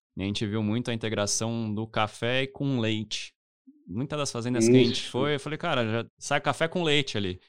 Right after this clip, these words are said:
Speaker 1: porque
Speaker 2: Pois é.
Speaker 1: <laughs> as vacas ficam muito bem perto do café, né? Então, o,
Speaker 2: É.
Speaker 1: o, o
Speaker 2: Mas você toma, você toma cuidado quando você for falar isso pro seu público urbano aí, viu, Douglas?
Speaker 1: <laughs>
Speaker 2: Deixar muito claro, viu, que não é vaca branca que dá leite, não é vaca preta que dá café, tá? Deixa muito claro
Speaker 1: Né?
Speaker 2: isso aí pro seu povo.
Speaker 1: <laughs> É a malhadinha que dá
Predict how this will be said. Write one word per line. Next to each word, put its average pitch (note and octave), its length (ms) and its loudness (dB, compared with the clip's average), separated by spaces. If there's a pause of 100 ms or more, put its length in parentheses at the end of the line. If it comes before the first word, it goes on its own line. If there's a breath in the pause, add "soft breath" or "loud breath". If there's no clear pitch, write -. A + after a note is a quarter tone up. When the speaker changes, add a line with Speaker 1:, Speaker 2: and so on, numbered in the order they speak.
Speaker 1:
porque A2 540 2
Speaker 2:
Pois C#3 180 6
é. B2+ 460 6
Speaker 1:
<laughs> - 180 -20
as A2 240 0
vacas C3+ 520 2
ficam B2+ 320 -4
muito D3+ 320 -2
bem B2+ 280 0
perto B2 380 -2
do A#2+ 80 -8
café, G#2+ 480 -2
né? G2+ 100 -2
Então, G#2 240 -6
o, A2+ 640 -8
Speaker 2:
É. G#2 200 -2
Speaker 1:
o, G#2 80 -6
o - 120 -12 (240 loud breath)
Speaker 2:
Mas C3 120 4
você D#3+ 120 10
toma, F3+ 300 10
você F3+ 220 8
toma G3 260 10
cuidado C#3+ 640 12
quando D3 200 10
você C#3+ 200 6
for D3+ 160 8
falar C3+ 340 10
isso C3+ 260 6
pro C3+ 80 -2
seu B2+ 200 8
público C3 460 6
urbano A#2+ 400 10
aí, D3 180 10
viu, E3 160 10
Douglas? G#2 420 8 (100)
Speaker 1:
<laughs> G#2 140 0
Speaker 2:
Deixar C3 240 6
muito F#3+ 260 8
claro, B2+ 440 8
viu, D3+ 180 8
que D#3 140 6
não C#3+ 100 10
é E3 100 8
vaca E3+ 300 8
branca D#3 340 8
que D3+ 120 4
dá C3 120 8
leite, E3+ 320 10
não F3 80 8
é E3+ 60 8
vaca E3+ 260 8
preta E3+ 300 6
que - 80 -2
dá F3 100 8
café, C#3+ 420 6
tá? C3 180 6
Deixa D3+ 240 6
muito F#3+ 240 4
claro F#3+ 260 8
Speaker 1:
Né? G3+ 60 8
Speaker 2:
isso F#3+ 120 4
aí G3 80 8
pro G3 120 2
seu A3 80 10
povo. C#3+ 260 8
Speaker 1:
<laughs> - 1040 -2
É G2 60 2
a A2+ 100 6
malhadinha A#2+ 640 6
que A#2 80 -4
dá A2+ 180 4